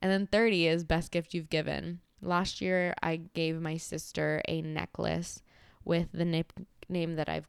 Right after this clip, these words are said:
always called her growing up. And it was really special because she's a very special person in my life. So getting to give that to her, I custom made it for her, was a really nice thing that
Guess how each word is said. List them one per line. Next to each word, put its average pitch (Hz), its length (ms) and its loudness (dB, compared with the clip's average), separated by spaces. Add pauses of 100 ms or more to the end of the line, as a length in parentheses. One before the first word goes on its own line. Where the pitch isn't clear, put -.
(100)
always 160 300 0
called 156 280 -8
her 156 120 -6
growing 156 360 -4
up. - 240 -10
And 165 80 -6
it 165 80 -4
was 170 100 -6
really 180 180 -6
special 202 480 -4
because 185 640 -6
she's 214 240 -4
a 208 60 0
very 190 240 2
special 156 360 -2
person 151 380 -4
in 151 120 -4
my 151 120 -4
life. 151 260 -2
So 156 220 -2
getting 160 300 -2
to 170 100 -4
give 160 180 -2
that 151 180 -6
to 160 80 -10
her, 156 200 -4
I 151 120 -4
custom 160 320 -8
made 151 140 -4
it - 120 -10
for - 140 -10
her, 156 220 -8 (580)
was 202 140 -2
a 202 80 0
really 190 260 2
nice 160 260 -2
thing 151 280 -4
that 151 240 -4